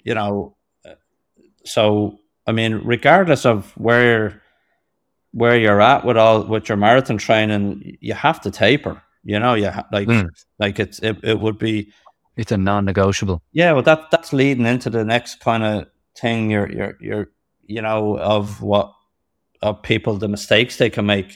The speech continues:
Speaker 1: you know, and, and to me, that's probably the top mistake, is people cramming and saying, "No, I'm just not quite there yet." You, you have to, and, like, I,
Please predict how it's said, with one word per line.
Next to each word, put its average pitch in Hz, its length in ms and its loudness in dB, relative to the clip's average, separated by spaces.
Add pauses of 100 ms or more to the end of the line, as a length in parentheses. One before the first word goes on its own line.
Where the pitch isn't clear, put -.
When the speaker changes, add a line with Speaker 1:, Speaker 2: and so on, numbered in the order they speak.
(120)
Speaker 1:
you 113 140 -4
know, 107 280 -2
and, 98 240 -6
and 101 260 -4 (800)
to 117 120 -2
me, 123 240 2
that's 117 280 0 (160)
probably 110 340 0
the 98 180 -6
top - 360 0
mistake, 104 440 0
is 95 80 -6
people 104 480 -2
cramming 110 600 -2
and 95 220 -6
saying, 101 500 -4 (720)
"No, 117 300 2
I'm 104 180 0
just 120 220 0
not 117 400 -2
quite 110 380 2
there 110 280 4
yet." 104 340 2
You, 107 220 -4
you 107 200 -6
have 135 300 -2
to, - 120 -6
and, 120 80 -2
like, 123 260 2 (720)
I, 123 180 2